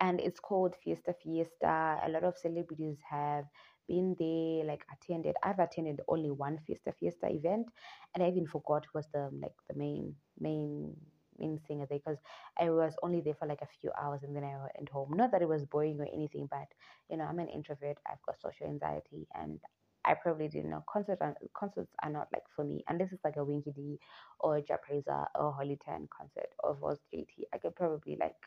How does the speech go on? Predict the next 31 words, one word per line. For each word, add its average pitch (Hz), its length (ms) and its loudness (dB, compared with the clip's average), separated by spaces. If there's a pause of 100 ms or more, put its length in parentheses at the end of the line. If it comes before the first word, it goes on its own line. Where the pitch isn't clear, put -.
(360)
you - 80 -4
know, - 140 -2 (1300)
but 170 100 10
I 165 60 12
won't 185 220 8
stay 156 180 4
the 151 100 0
whole 139 180 0
night. 143 220 0
I'll - 60 -2
probably, 147 480 0
like, - 220 -4
be 147 140 0
at 143 60 0
home 135 400 -4 (1080)
a 143 200 4
few 147 460 -4 (100)
hours 131 300 2 (400)
afterwards. - 380 -4 (400)
Anyways, 156 480 4 (800)
speaking 330 300 2
about 156 200 4
Fiesta 156 260 2
Fiesta, - 380 0
so 196 240 4
the 202 120 2
main 302 360 2 (260)
headliner 151 800 4
for 160 280 4
the 143 200 0
twenty-first 180 760 0